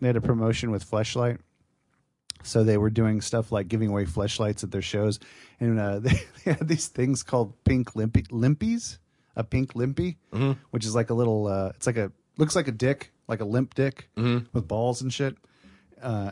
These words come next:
Speaker 1: and it's made of latex. I don't know what it's for, but it just looked like a li-, like a limp dick. And they used to whip 'em out into the fucking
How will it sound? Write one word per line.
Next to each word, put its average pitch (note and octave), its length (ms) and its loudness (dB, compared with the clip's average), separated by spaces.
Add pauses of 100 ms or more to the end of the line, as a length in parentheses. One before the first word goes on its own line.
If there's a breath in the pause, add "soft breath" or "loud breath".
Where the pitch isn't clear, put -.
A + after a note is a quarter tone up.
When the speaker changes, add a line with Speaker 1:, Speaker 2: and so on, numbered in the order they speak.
Speaker 1:
and A#2+ 120 -2
it's A2 120 -2
made B2 140 2
of G#2+ 80 0
latex. A#2+ 420 0
I - 100 -14
don't G3+ 120 0
know F3 80 0
what C3+ 140 0
it's - 160 -14
for, A#2 440 0
but G#2+ 140 0
it G2+ 80 -8
just A#2 240 -6
looked A2+ 200 0
like G#2 160 0
a G2+ 40 -4
li-, G2+ 240 -4
like G#2 140 -4
a G#2 40 -6
limp G#2+ 280 -2
dick. G#2+ 200 -2
And A#2 360 -2
they B2 80 2
used A2+ 220 0
to A2+ 60 2
whip A#2+ 220 4
'em A2+ 80 4
out A2 160 2
into G#2 140 -4
the F#2+ 100 -4
fucking G2+ 480 -4